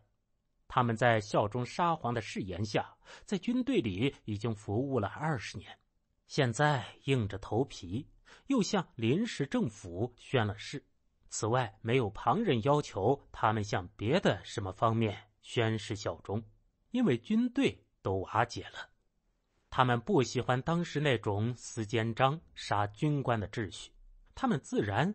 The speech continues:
要同其他军官联合起来反对这种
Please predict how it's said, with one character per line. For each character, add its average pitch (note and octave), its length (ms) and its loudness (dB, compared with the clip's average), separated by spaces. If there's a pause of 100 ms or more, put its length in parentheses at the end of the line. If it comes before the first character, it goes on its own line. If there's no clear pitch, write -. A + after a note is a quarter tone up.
(100)
要 A2 180 0
同 A2 300 -2
其 - 220 -6
他 D#3 180 -6
军 D3 220 -2
官 C#3 260 2
联 G2+ 200 0 (120)
合 C3+ 180 -2
起 - 180 -4
来 F#2+ 260 0 (120)
反 G2+ 380 -2
对 F#3 220 0
这 B2 140 -4
种 F#2+ 180 -2